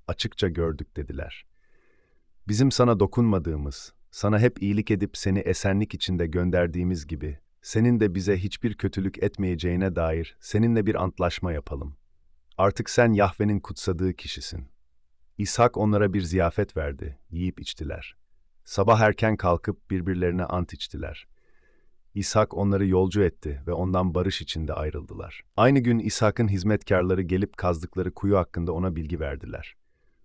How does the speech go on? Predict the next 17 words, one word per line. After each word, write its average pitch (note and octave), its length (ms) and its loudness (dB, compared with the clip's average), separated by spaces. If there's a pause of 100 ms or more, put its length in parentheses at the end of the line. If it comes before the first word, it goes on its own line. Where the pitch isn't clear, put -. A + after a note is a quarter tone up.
(140)
"Su C3+ 280 -2
bulduk." D#2+ 360 -4
dediler. C#2+ 460 -8 (580)
Kuyuya G#2+ 420 6
Şiva G#2 440 4
adını D#2 300 -2
verdi. - 420 -10 (460)
Bu A#2 120 2
nedenle G2 400 2
kentin F#2 380 0
adı F2 280 -2
bugüne F#2+ 360 -2
dek F2+ 340 -2
Beer F#2+ 300 2
Sheva F2 380 0
olarak D2 380 -6
kaldı. - 420 -12